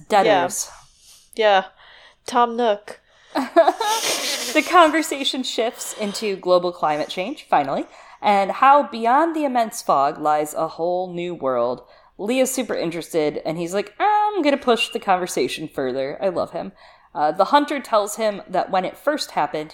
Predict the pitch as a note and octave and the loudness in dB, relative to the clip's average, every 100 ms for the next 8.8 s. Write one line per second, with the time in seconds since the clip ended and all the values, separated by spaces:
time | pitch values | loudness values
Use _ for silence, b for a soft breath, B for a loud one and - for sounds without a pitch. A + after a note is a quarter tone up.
0 | - F#3 D#3+ - G#3 G3+ G#3+ F#3 - F3 | -10 -8 -6 2 4 4 -2 -8 -6 -2
1 | D#3 C3 B2 - D#3 D3 - D#3 C#3+ D#3+ | -2 -2 -6 -10 -8 -6 -6 -6 -2 0
2 | B2 - - B B - - A3 F3+ F3 | -2 -6 -20 B B -8 -4 -4 0 0
3 | F#3 E3+ F#3+ F3 D3+ C#3+ D3+ D#3 D#3 D#3 | 0 -2 -8 -6 -6 -2 -2 0 -2 -4
4 | C3+ - D#3 E3 E3 E3 D3 C3 - F#3+ | -6 2 2 4 2 0 -2 -8 -6 -4
5 | F#3 F3+ F3 A#2+ - F#3 F3+ F3+ E3+ C#3+ | -4 -4 -4 -6 -8 -4 0 0 -2 -4
6 | - - G3+ F3+ F3+ F#3 F#3 B B B | -6 0 4 6 6 4 -2 B B B
7 | C#4 C4 D#4 C#4+ A#3 C4+ A#3+ C4+ B3 A3 | -2 2 4 4 4 2 4 4 4 2
8 | G#3+ G3 F3 A3 - B2 - | 0 2 2 0 -2 -2 -2